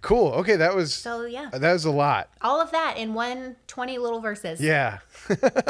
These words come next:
Speaker 1: Well, I, I feel like, uh, whenever we, whenever we're done with this, I'm gonna go back and read it again, and then probably read it again.
Speaker 2: Yeah, I'm really excited about the possibility of people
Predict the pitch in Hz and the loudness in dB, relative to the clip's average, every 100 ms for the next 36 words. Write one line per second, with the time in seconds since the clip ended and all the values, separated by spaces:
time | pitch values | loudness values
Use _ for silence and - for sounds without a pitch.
0 | - - - _ - - - 160 147 151 | 0 0 -2 _ -20 -20 -4 2 4 4
1 | 156 151 139 214 190 151 139 135 127 123 | 0 -2 2 2 2 2 2 4 2 0
2 | 135 147 147 139 127 120 - 131 131 123 | 0 2 2 0 0 -4 -8 -4 -4 -2
3 | 123 120 117 113 107 98 104 104 104 98 | -2 -2 -2 -4 -6 -6 -6 -6 -8 -6
4 | 104 101 98 92 92 98 95 90 87 85 | -4 -4 -4 -8 -8 -8 -8 -10 -10 -8
5 | 82 82 - _ _ _ _ _ 104 95 | -8 -12 -14 _ _ _ _ _ -10 -8
6 | 90 92 113 107 123 113 123 117 123 123 | -10 -8 -8 -2 -2 0 -2 -2 -2 -4
7 | 127 143 95 - _ _ _ _ _ _ | -2 -4 -4 -8 _ _ _ _ _ _
8 | _ _ _ _ _ _ _ _ _ _ | _ _ _ _ _ _ _ _ _ _
9 | _ _ 254 233 262 330 294 302 294 247 | _ _ -8 -6 -6 -10 -10 -10 -12 -14
10 | - 202 202 202 185 185 185 - 185 - | -12 -10 -8 -10 -10 -12 -14 -16 -18 -16
11 | 170 175 180 202 214 - 175 _ - 185 | -14 -12 -10 -10 -12 -14 -20 _ -18 -18
12 | 180 175 175 170 | -12 -10 -8 -10